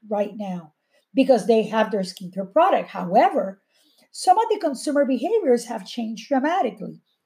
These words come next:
I will share a personal example. I used to go to the hair salon to get my hair done,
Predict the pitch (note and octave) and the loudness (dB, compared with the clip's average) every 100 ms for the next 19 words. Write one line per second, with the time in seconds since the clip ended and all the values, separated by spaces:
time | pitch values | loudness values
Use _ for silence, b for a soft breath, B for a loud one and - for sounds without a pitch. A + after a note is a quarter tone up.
0 | _ _ _ B3 C4 D4 - D4+ C#4+ D4 | _ _ _ 2 4 2 2 6 6 4
1 | C#4+ - C#4 - D4+ D#4+ D#4 - F#4+ A#4+ | 0 0 0 0 0 0 -2 -6 -8 -8
2 | - G#3 F3+ _ _ _ _ _ _ F#3+ | -12 -14 -16 _ _ _ _ _ _ 2
3 | G#3 A#3 B3+ - E4 D4 D4+ G4 G4 F4+ | 4 4 2 0 6 6 6 0 0 0
4 | A#4 A4+ - G#3 F3 F3 F3+ A3 G#3 G3 | 0 0 -2 -2 -4 -8 -2 -2 -2 -2
5 | F3 F#3 F3+ D#3+ D#3+ B3 D#4+ F#3+ D#3+ D#3+ | -4 -4 -8 -6 2 2 2 -2 -8 -12